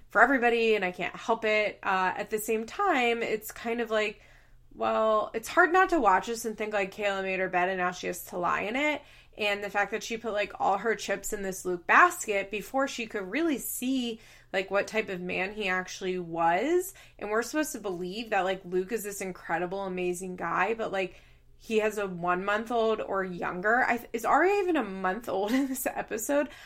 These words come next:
Actually, I have a way of figuring out because it's, well, no, because I don't know, because it's the next episode that it's Isaiah's birthday. I don't know. But Arya's within one month of being born,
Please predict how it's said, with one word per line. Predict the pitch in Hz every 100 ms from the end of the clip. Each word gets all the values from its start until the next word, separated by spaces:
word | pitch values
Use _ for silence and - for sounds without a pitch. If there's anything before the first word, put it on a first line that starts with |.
| - -
Actually, | 214 - 269 233
I |
have | 202 185
a |
way | 180 170
of | 160
figuring | - 170 160 151
out | 147 - -
because | 196 202 175
it's, | 165 - - - - - - - - -
well, | 220 214
no, | 196 165
because | 156 170 190 -
I | - 180
don't | 175
know, | - -
because | - 226 190
it's | 180
the | 208
next | 180 123 -
episode | - - - 135
that | 117
it's | -
Isaiah's | - 185 - 123 185
birthday. | - - - - - - - - -
I | 240
don't | 226 180
know. | - -
But | 233 233 -
Arya's | 240 254 285 262 220
within | 214 262 339 311 247
one | 220 208
month | 180 180 - - - - - - - - - - - - - -
of | 226 208 190 196
being | 196 190 175
born, | - - -